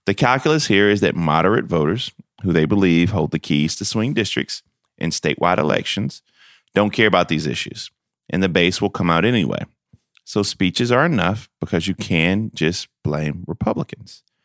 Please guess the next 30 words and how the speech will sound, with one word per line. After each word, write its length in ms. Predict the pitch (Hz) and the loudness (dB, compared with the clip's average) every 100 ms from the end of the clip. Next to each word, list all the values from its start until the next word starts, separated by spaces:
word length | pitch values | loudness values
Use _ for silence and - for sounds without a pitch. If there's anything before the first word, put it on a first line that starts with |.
| _ _ _ _ | _ _ _ _
But 120 | - | 0
the 80 | 139 | 2
real 240 | 151 170 | 4 2
problem 420 | - 110 107 113 | 4 4 4 4
are 80 | 101 | 2
Senate 320 | - 113 110 | 2 0 2
Democratic 540 | 101 110 - 101 104 - | 0 0 0 0 2 0
moderates 580 | 87 78 80 82 - - | 0 2 2 0 -4 -2
who 100 | 98 | 0
won't 320 | 87 98 - | 2 0 0
touch 280 | - 90 - | -2 -2 -2
the 80 | - | -4
filibuster 640 | - 90 82 73 - 95 - _ _ _ | -2 -2 -2 -4 -6 -10 -12 _ _ _
and 80 | - | -4
a 40 | 85 | 0
White 240 | 82 85 | 0 0
House 260 | 85 82 - | 0 -2 -2
who 80 | 80 | -4
won't 260 | 76 - | -4 -2
push 220 | - 82 | -4 -4
them 200 | - 71 | -6 -8
on 100 | 67 62 | -8 -10
it. 80 | - _ _ _ _ _ _ _ _ - | -14 _ _ _ _ _ _ _ _ -6
And 60 | 104 | -2
when 100 | 113 | 0
it 60 | |
comes 200 | 107 135 | 0 -2
to 100 | 143 | -2
twenty 220 | 127 113 110 | -2 -2 -2
twenty-four, 640 | 104 90 - 151 135 | -2 -2 0 0 0